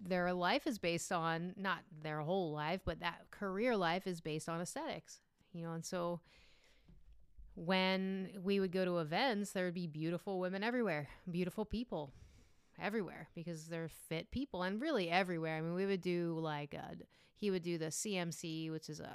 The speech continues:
a combine race, you know, think of, like, the Spartan race. And, you know, I would, I went to go and see him up there when we were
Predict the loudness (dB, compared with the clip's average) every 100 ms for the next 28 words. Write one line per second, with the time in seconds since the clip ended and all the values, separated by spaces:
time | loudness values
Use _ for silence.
0 | -10 -8 -2 -2 0 -2 -2 -4 -4 -4
1 | -4 -6 -10 -6 -6 -4 -6 -6 -8 -6
2 | -8 -2 -2 -2 -6 -4 -4 -6 -8 -8
3 | -12 -18 -20 -20 _ _ -8 -2 2 4
4 | 2 0 -4 -4 -2 -2 -2 -6 -4 0
5 | 0 -2 -2 -2 0 -2 -2 -2 0 -2
6 | -4 -4 -4 -4